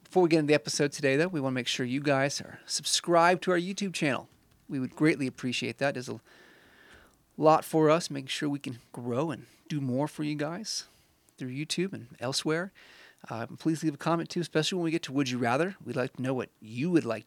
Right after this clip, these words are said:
to do in those situations. Uh, but also, even if you have some tips of how you get out of creative funks, too, we'd love to know what you do, 'cause we have our own methods. They won't work for everyone, so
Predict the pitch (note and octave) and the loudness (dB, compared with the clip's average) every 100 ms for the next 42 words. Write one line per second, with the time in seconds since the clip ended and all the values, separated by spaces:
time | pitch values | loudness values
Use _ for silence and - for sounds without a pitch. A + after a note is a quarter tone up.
0 | _ B2 E3 - A#2 A#2 A2+ - - B2 | _ -6 -6 -6 -8 -6 -4 -6 -6 -4
1 | A#2+ - G#3 - _ - - _ B2 B2 | -4 -6 -8 -10 _ -20 -20 _ -6 -2
2 | C3 B2+ E3+ - F3+ F#3 F3+ - - _ | 2 2 2 0 -2 -2 -4 -8 -20 _
3 | - D#3 F3+ - D#3 - F#3 E3+ D3+ D#3+ | -2 2 2 0 -4 0 0 0 -4 -4
4 | G#3 F#3 E3 C#3 - C3+ A2+ - B2 C#3+ | 0 0 0 -2 -4 -4 -4 -8 -10 -8
5 | - G3+ G#3+ - A#2+ C#3 C#3 - D#3 F#3 | -10 -8 -8 -8 -6 -2 -2 -2 -4 -4
6 | - C3+ - G3 A#2+ A2+ G#2 - - - | -8 -12 -8 -4 -4 -6 -8 -10 -16 -20
7 | - - G3 A3+ F3 E3+ D#3+ D3+ F3 G3+ | -20 -6 6 8 10 8 6 4 2 -4
8 | D3+ - C3+ B2+ C#3+ A#2 B2 - A2 B2+ | -8 -12 -6 -4 -4 -6 -10 -6 -6 -6
9 | F3+ F#3+ A2 B2+ | -8 -8 -10 -12